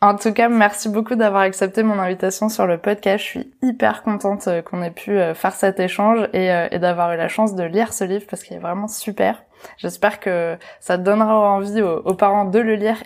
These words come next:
et de l'offrir à leurs ados pour, euh, pouvoir échanger là-dessus et de passer un bon moment de lecture pour cet été.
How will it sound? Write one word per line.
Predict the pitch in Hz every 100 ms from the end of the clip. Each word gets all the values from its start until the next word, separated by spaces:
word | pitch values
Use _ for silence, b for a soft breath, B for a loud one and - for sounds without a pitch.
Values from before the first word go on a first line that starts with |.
| 240
et | 247
de | 196
l'offrir | 185 202 220 233 202
à | 180
leurs | 175 185
ados | 180 180 202
pour, | 180
euh, | 165
pouvoir | 165 180 185 185
échanger | - 220 214 202
là-dessus | 190 180 - 214
et |
de | 208
passer | 170 170 190
un | 180
bon | 165 226
moment | 220 196 202
de | 185
lecture | 170 190 - - -
pour | -
cet | - 196
été. | 180 -